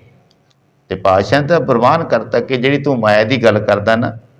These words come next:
ਆ ਵੱਡੇ ਵੱਡੇ ਲੋਕ ਆ ਜੇਲ੍ਹਾਂ 'ਚ ਬੈਠੇ ਆ, ਇੰਨੀ ਮਾਇਆ ਹੋਈ ਹੈ, ਇੰਨੀ ਇਕੱਤਰ ਕੀਤੀ ਹੈ,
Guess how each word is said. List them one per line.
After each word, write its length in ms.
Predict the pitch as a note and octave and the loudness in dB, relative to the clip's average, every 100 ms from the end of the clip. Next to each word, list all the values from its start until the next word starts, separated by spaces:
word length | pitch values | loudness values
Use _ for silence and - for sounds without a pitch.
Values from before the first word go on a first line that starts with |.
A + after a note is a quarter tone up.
| _ _ _ _ _ _ | _ _ _ _ _ _
ਆ 40 | A2 | 0
ਵੱਡੇ 300 | G2 B2+ D#3+ | 2 4 4
ਵੱਡੇ 220 | C#3+ C#3 | 4 4
ਲੋਕ 260 | B2 C3 C3 | 4 4 4
ਆ 80 | |
ਜੇਲ੍ਹਾਂ 400 | A#2+ G2+ D#3 E3 | 2 2 2 2
'ਚ 80 | D3+ | 2
ਬੈਠੇ 500 | A2+ A2 A2+ C3 G#2 | 2 2 2 2 2
ਆ, 60 | F#2 - - - _ _ _ _ _ _ _ _ _ _ _ _ G#2 | -2 -6 -18 -20 _ _ _ _ _ _ _ _ _ _ _ _ -4
ਇੰਨੀ 300 | G#2+ C#3 E3 | 0 2 2
ਮਾਇਆ 360 | C#3+ B2+ D#3 | 4 4 2
ਹੋਈ 400 | C#3+ G#2 B2+ D3+ | 2 2 4 4
ਹੈ, 40 | B2 | 4
ਇੰਨੀ 260 | A#2 C3+ | 2 2
ਇਕੱਤਰ 460 | E3 - B2 - C3+ | 0 0 -2 0 -2
ਕੀਤੀ 540 | - A2+ A2+ C#3 B2+ | -2 -4 -2 0 0
ਹੈ, 240 | G#2 A2 | -2 -6